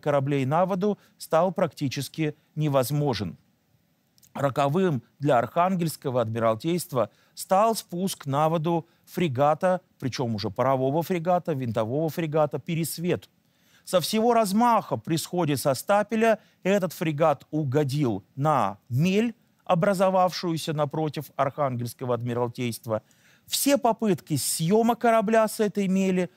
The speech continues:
оказались безрезультатными, оказались тщетными,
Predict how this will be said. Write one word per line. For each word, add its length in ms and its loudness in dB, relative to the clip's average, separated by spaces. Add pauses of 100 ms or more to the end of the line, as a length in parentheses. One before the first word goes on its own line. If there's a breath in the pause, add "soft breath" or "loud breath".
(120)
оказались 880 0
безрезультатными, 1200 0 (280 soft breath)
оказались 720 0
тщетными, 760 0